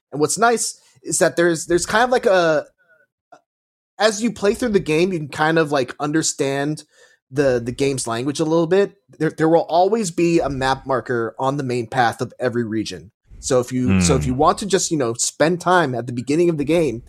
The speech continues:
Speaker 1: and unlock as much of the map as you can, just follow the main path and you'll be able to get it. Um, and then there's also, like, you know, there's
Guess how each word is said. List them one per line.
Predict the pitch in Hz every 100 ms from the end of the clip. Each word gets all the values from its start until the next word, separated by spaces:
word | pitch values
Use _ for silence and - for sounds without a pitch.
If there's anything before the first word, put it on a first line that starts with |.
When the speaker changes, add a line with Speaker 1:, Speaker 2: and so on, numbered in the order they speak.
| _ _ -
Speaker 1:
and | 131 123 120 120 -
unlock | 139 131 160 170
as | 151 143 - - - 139 127
much | 143 170
of | 175
the | 151
map | 151 156
as | 139
you | 139
can, | 196 214 127 131 _ - _ 147
just | -
follow | - 151 190
the | 170
main | 165 180
path | 131 185 139 - -
and | 135 131 127 123 120 110
you'll | 117 151
be | 139 151
able | 147
to | 131
get | 160 139
it. | 87 _ _ _ _ _
Um, | 127 127 123 113 101 104 - _ _ -
and | 160
then | 160 156
there's | 151 147
also, | 147 170
like, | 143 139 135 135
you |
know, | 120 123 131 _ _
there's | 131 123